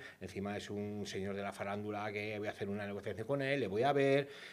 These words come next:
eh, para dónde iba a estar ubicado, había como mucha repercusión mediática, iban a pasar por ahí no sé cuántas miles de personas, y iban a colocar rollo, y, ¿no? Y todo césped lo iba a vender". Mal, mal. No me descargué esa mañana a las ocho de la mañana la P P A,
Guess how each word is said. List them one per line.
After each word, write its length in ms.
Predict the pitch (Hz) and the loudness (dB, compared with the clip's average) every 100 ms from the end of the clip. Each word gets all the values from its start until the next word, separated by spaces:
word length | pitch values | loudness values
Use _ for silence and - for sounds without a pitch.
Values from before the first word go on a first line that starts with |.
| - | -4
eh, 500 | 117 110 113 113 113 - | 4 6 6 6 2 2
para 160 | 110 | 4
dónde 240 | 107 113 117 | 6 6 6
iba 160 | 113 | 6
a 20 | 113 | 4
estar 180 | - | 4
ubicado, 380 | 113 110 113 113 | 2 2 2 2
había 240 | 107 113 110 | 4 4 4
como 160 | 113 | 2
mucha 220 | 113 113 | 0 0
repercusión 520 | 110 110 104 110 110 101 | 0 0 0 -2 -2 0
mediática, 640 | 139 151 135 139 127 135 | 6 8 8 6 4 4
iban 180 | 127 117 | 6 2
a 80 | 110 | 2
pasar 260 | 110 113 107 | -2 -2 0
por 120 | 110 | 0
ahí 120 | 110 | 0
no 80 | 110 | -2
sé 80 | 110 | -2
cuántas 280 | 110 101 | -2 -2
miles 240 | 107 107 95 | -2 0 0
de 80 | 101 | 0
personas, 600 | 147 147 139 139 139 139 - - - | 0 2 4 4 4 0 -8 -18 -8
y 440 | 117 123 131 131 | -4 -2 -2 -2
iban 240 | 127 127 | 2 2
a 20 | 123 | 2
colocar 340 | 131 120 123 | 2 4 4
rollo, 540 | 151 143 139 143 147 | 4 6 6 6 6
y, 40 | 139 | 6
¿no? 220 | 123 143 | 6 2
Y 100 | 143 | 0
todo 220 | 143 135 | 0 -2
césped 300 | 123 135 - | 0 -2 0
lo 80 | 139 | 0
iba 140 | 135 135 | 2 2
a 40 | |
vender". 460 | 170 151 151 151 143 - - _ _ _ _ | 2 2 0 -2 -4 -14 -20 _ _ _ _
Mal, 240 | 156 - - _ _ _ _ - | -14 -14 -18 _ _ _ _ -12
mal. 240 | 90 107 - _ _ _ _ _ _ - | -10 -10 -12 _ _ _ _ _ _ -16
No 80 | 87 | -8
me 80 | |
descargué 340 | 92 92 90 98 | -8 -8 -6 -6
esa 160 | - | -4
mañana 320 | 95 95 107 92 | -6 -4 -2 -4
a 20 | |
las 160 | 82 | -4
ocho 140 | - 92 | -8 -6
de 60 | |
la 80 | 98 | -6
mañana 280 | 98 110 98 | -4 -4 -4
la 120 | 85 | -4
P 100 | 98 | -4
P 160 | 104 113 | -2 0
A, 220 | 131 156 | 0 -2